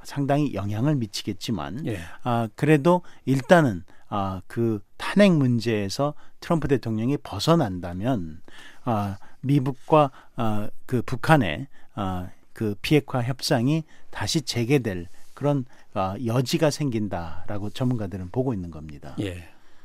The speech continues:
Speaker 2: 당초 북한이 연말을 기해서 미사일 발사 같은 도발을 할 것이라는 추측이 많았는데요. 뭐 특별한 도발은 없었습니다. 그러면 마쿠에서 과연 뭐 어떤 움직임이 있어서 그런 현상이 나온 걸까요?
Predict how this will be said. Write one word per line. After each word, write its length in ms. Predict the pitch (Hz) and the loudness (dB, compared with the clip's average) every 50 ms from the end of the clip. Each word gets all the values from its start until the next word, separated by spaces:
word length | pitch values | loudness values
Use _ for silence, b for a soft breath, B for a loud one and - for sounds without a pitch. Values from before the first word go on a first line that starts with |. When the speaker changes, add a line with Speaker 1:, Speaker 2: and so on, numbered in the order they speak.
| b b b b - - | b b b b -14 -8
Speaker 2:
당초 380 | - 147 147 151 - - 185 | -2 0 0 2 2 0 0
북한이 400 | 165 180 170 - 180 185 185 170 | 0 0 0 2 2 4 6 6
연말을 400 | 139 131 143 147 156 156 156 151 | 8 8 8 8 8 8 6 4
기해서 460 | 135 - 147 143 156 - 135 123 110 | 4 4 2 2 0 0 0 0 0
미사일 420 | 104 107 123 - 151 147 139 139 123 | 0 0 0 0 2 2 2 2 0
발사 680 | - 127 127 120 - - 147 135 127 120 - 123 123 117 | -2 -4 -4 -4 0 2 4 4 4 2 0 -2 -2 -2
같은 260 | 127 117 - - 135 | -2 -4 -2 -2 -4
도발을 680 | 120 - - 117 123 127 131 131 139 131 117 101 92 - | -4 -2 -2 2 4 4 6 6 4 4 2 0 -2 -4
할 140 | - - 143 - | -6 -8 -6 -4
것이라는 500 | - 135 - - 135 117 110 110 107 - | -4 -4 -2 0 0 2 2 2 0 -2
추측이 320 | - 151 - - - - | -4 -8 -8 -6 -4 -2
많았는데요. 720 | 113 98 90 95 101 107 101 104 104 92 95 131 180 160 b b b b b b | 0 0 0 0 0 0 -2 -2 -4 -4 -4 -4 -4 -4 b b b b b b
뭐 120 | - 127 127 | -8 -8 -8
특별한 600 | - - - - 160 160 151 147 139 127 - - - | -8 -2 2 4 6 8 8 6 6 2 -2 -6 -6
도발은 360 | - 139 127 131 127 143 135 | -2 0 2 4 4 4 4
없었습니다. 680 | 104 - - 127 107 - - 110 104 - - - - - - | 2 0 -4 -6 -6 -6 -6 -6 -6 -6 -6 -6 -8 -8 -8
그러면 380 | - - 131 131 165 185 190 B B B B B B B B - | -4 -2 0 2 2 0 0 B B B B B B B B -4
마쿠에서 540 | - 107 101 - - - 147 139 - 170 | -2 -2 -2 0 2 4 4 4 4 2
과연 400 | - - - 120 117 135 165 165 | 0 0 0 0 2 2 2 0
뭐 120 | 147 - 139 | 0 0 0
어떤 280 | 120 - - - 165 | -2 0 2 2 2
움직임이 460 | 165 135 127 135 131 139 127 147 175 143 | 4 4 2 2 2 2 0 0 0 0
있어서 640 | 113 - - - 160 147 170 170 156 151 135 135 - - | 0 2 4 4 6 8 8 8 8 8 8 4 -2 -4
그런 360 | - - 139 139 131 127 123 120 | 0 2 4 6 6 4 4 2
현상이 360 | 120 135 139 120 120 127 123 | 0 0 0 0 -2 -2 -2
나온 280 | 107 101 98 104 104 | -2 -2 -2 -2 -2
걸까요? 680 | 98 101 98 98 98 90 87 90 - - 101 92 131 - | -4 -4 -4 -4 -4 -6 -8 -10 -10 -10 -8 -8 -8 -10